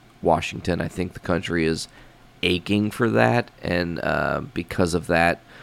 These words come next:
it's gonna be, like, overwhelming sweep status, and a lot of big progressive change is gonna be happening,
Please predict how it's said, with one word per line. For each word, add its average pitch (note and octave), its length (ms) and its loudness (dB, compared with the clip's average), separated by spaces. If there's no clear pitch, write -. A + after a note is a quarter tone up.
it's - 160 -4
gonna F2+ 200 0
be, E2 100 0
like, D#2 180 0
overwhelming E2+ 880 0
sweep - 520 -4
status, F2 680 0
and D#2+ 480 -2
a E2 100 4
lot E2 340 4
of D#2+ 120 -6
big F2+ 340 2
progressive E2+ 600 -2
change D#2+ 340 -4
is D#2+ 100 -6
gonna E2+ 200 -4
be D#2 100 -4
happening, D2+ 560 -4